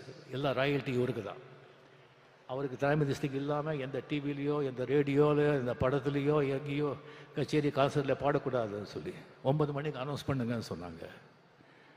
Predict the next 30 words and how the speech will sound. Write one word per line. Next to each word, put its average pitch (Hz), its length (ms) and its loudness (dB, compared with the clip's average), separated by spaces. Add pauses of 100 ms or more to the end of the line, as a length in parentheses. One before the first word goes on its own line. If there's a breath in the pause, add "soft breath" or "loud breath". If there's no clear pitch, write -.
(560 soft breath)
எஸ் 123 200 0
பி 151 100 8
பாலசுப்ரமணியம் 131 840 2
வந்து 139 100 0
அமெரிக்கால 123 540 -2
பாடிட்டு 120 220 -2
இருக்காங்க, 117 480 -4
ஆறு 113 260 0
மணி. 107 200 -4 (1120 soft breath)
"சாமி, 139 300 -2
இப்ப 135 200 0
சார் 135 220 0
இப்போ 131 180 -2
சொன்னா 131 360 -2
அவருக்கு 127 260 0
பாடிட்டு 131 360 0
இருக்காரு, 131 160 -2
உங்க 131 200 -2
பாட்டு 143 280 0
பாட 135 200 -2
முடியாதுன்னு 127 480 -2
சொன்னா, 131 360 -6 (400 loud breath)
சட்டம், 143 560 0
பைலா 143 300 2
எல்லாருக்கும் 131 560 0
ஒண்ணுதானே? 117 340 -2 (220)
என்ன 156 300 -2
இருக்கோ 147 180 -2
அது 135 180 2
பண்ணுங்க. 127 400 -2